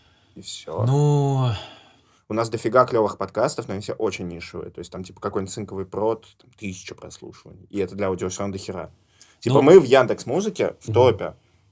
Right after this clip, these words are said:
Speaker 1: по лайкам и так далее. Хотя мы туда просто, с-, мы не аудиоподкаст, мы туда просто кидаем. И вот люди, с которыми мы конкурируем, их нет, как бы. <laughs>
Speaker 2: Ну, типа того. Не, у меня, типа, собиралось, э, там бо-, больше десяти тысяч прослушиваний до моего, там, у-, ухода на покой,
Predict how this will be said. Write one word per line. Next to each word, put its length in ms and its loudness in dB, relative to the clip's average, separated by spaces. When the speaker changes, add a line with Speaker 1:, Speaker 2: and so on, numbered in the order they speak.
Speaker 1:
по 60 -2
лайкам 460 0
и 40 -4
так 140 -8
далее. 360 -4
Хотя 360 -2
мы 160 2
туда 240 0
просто, 360 0
с-, 140 -12
мы 140 0
не 140 0
аудиоподкаст, 880 -4
мы 120 -14
туда 220 -8
просто 320 -6
кидаем. 480 -2
И 100 -6
вот 160 -4
люди, 220 2
с 60 -8
которыми 300 -4
мы 120 -4
конкурируем, 840 0
их 200 -12
нет, 300 -8
как 160 -16
бы. 60 -20
<laughs> 400 -10
Speaker 2:
Ну, 120 -4
типа 180 -4
того. 200 -6
Не, 160 4
у 60 0
меня, 400 -2
типа, 200 -6
собиралось, 800 0
э, 360 -4
там 200 -6
бо-, 140 -2
больше 320 -4
десяти 280 -4
тысяч 200 -6
прослушиваний 540 -6
до 120 -2
моего, 440 -4
там, 160 -8
у-, 100 -8
ухода 460 -4
на 120 -6
покой, 440 -4